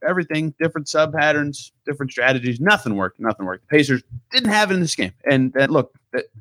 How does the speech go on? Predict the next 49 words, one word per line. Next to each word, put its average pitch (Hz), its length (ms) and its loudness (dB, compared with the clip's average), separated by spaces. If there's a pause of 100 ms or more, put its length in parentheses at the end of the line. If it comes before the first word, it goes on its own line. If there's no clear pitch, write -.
(540)
that, 160 160 0
that 170 140 0
happens 196 320 2
in 202 80 -2
the 202 60 4
N 202 100 4
B 175 80 4
A, 170 160 -2 (100)
but 175 160 4
it 170 100 -8
can't. - 380 -6 (340)
It 143 100 -8
can't. 143 340 -2
The - 200 -12
Pacers 156 320 -4
should 147 140 4
have 139 40 4
been 135 100 6
the 123 60 4
favorites 117 320 4
in 117 80 0
this 110 140 -4
game, 98 260 -2 (800)
and 117 140 0
they 123 340 4 (720)
played 139 180 4
horrible. 143 420 0
They, 120 120 -2
they, 110 280 0
there 120 120 2
are 110 40 0
no 156 180 4
excuses 151 420 2
for - 120 -4
the 131 80 4
way 131 120 6
they 127 80 0
played. 123 320 2
This 127 160 -4
was, 117 120 -8 (360)
to 170 100 4
me, 254 380 2 (300)
their 165 100 -2
second 180 300 0
worst 160 180 2
performance 135 400 0
of 117 60 -8
the 117 40 -8
season. 123 300 -2